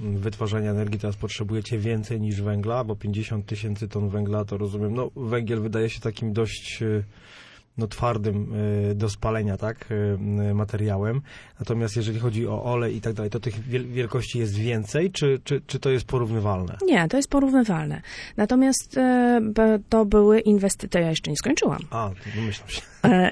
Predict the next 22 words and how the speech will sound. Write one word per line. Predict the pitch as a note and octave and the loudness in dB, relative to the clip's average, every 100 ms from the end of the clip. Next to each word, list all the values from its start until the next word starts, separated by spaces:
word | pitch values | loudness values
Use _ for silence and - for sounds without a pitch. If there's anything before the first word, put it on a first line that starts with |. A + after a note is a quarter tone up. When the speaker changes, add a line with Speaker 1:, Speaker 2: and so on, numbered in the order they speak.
| - | 6
Speaker 2:
inwestycja, | A3+ A3+ - D#4 C4+ | 6 6 4 2 0
która | - G3+ | 2 0
teraz | F#3+ C4+ C4+ G3+ E3+ | 2 2 4 4 2
weszła, | F3 D#3+ D#3+ D#3 F3+ - | 2 0 0 -4 -4 -4
e, | F3 E3 E3 E3 | -2 0 0 0
do | F#3+ | 2
pracy | E3 D3 - F#3 C#4 | 2 0 -2 0 0
w | - | 0
październiku | F#3+ F#3 F#3+ G3 G3 F3+ | -2 2 2 2 0 0
dwa | F#3 | -2
tysiące | F#3 G3 F#3+ | -2 -2 0
dwudziestego | F3+ F3 F3 F#3+ F3+ | 0 0 0 0 -2
piątego | - F3 E3 D#3 | 0 0 0 -2
roku, | D#3 - G3 D4 - | -4 -2 -2 -2 -2
nasza, | E3+ E3+ - E3+ E3 | -2 -2 -2 -2 -2
e, | F3+ E3 D#3+ | -2 -2 -2
na-, | F#3 F#3 - | -2 -2 0
najnowsza | F#3 G#3 A3+ G#3+ | 4 4 4 2
skończona, | - F#3 E3+ D3 C#3 G3+ F#4+ - - - - | 2 2 2 0 0 -2 -6 -14 -14 -10 0
to | F3+ | 2
jest | A3+ B3+ | 4 2
biomasa. | F4+ D#4 E3 - | 2 2 2 -2